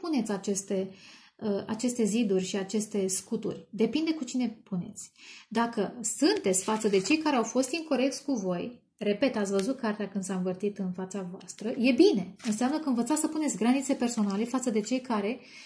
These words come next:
v-au atacat verbal, da? V-au dezechilibrat și cu care vă luptați tot timpul, da? Posibil v-au și manipulat undeva în trecut. Că altfel n-ați fi deja aș-, a-, atât de dezamăgiți dacă nu v-ar fi manipulat, da?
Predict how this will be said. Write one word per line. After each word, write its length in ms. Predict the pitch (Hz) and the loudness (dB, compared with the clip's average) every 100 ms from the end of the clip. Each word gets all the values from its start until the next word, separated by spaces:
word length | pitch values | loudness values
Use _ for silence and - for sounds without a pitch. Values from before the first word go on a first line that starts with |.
| - - - | -20 -20 -14
v-au 240 | 190 214 208 | -2 2 2
atacat 460 | 226 208 202 311 | 0 -2 0 2
verbal, 640 | 247 226 214 233 240 247 226 | 2 2 0 0 0 0 0
da? 280 | 196 226 214 | -2 -2 0
V-au 180 | 208 202 | 2 2
dezechilibrat 840 | 226 220 220 208 185 226 294 285 | 2 0 0 0 0 0 -2 -4
și 120 | 233 | -8
cu 80 | 214 | -6
care 240 | 247 240 | 0 0
vă 120 | 226 | 0
luptați 340 | 220 214 254 240 | 0 0 -4 -4
tot 200 | 233 - | -6 -4
timpul, 360 | 190 180 - 185 | -6 -6 -10 -6
da? 320 | 214 277 - _ _ _ _ _ _ _ _ _ _ | -6 -6 -12 _ _ _ _ _ _ _ _ _ _
Posibil 400 | - 233 226 226 | -4 0 4 6
v-au 120 | 214 208 | 6 4
și 120 | 233 | 4
manipulat 560 | 220 208 240 240 196 | 6 4 4 2 2
undeva 260 | 185 185 208 | 0 2 0
în 80 | 190 | 0
trecut. 520 | 202 196 - - - _ _ | -4 -8 -10 -16 -20 _ _
Că 100 | 220 | 0
altfel 300 | 214 240 302 | 2 2 2
n-ați 280 | 320 294 - | 2 0 -2
fi 100 | 202 | 2
deja 240 | 196 185 202 | 2 2 0
aș-, 200 | 208 - | 0 0
a-, 240 | 214 214 | -4 -4
atât 240 | 208 214 233 | -4 0 2
de 100 | 214 | 4
dezamăgiți 580 | 208 208 196 185 202 | 4 2 0 -2 -2
dacă 220 | 196 190 196 | -4 -4 -2
nu 100 | 208 | -2
v-ar 160 | 214 | -2
fi 120 | 214 | -2
manipulat, 600 | 208 214 233 302 277 185 185 | 2 2 2 2 0 -2 -6
da? 320 | 196 311 | -6 -8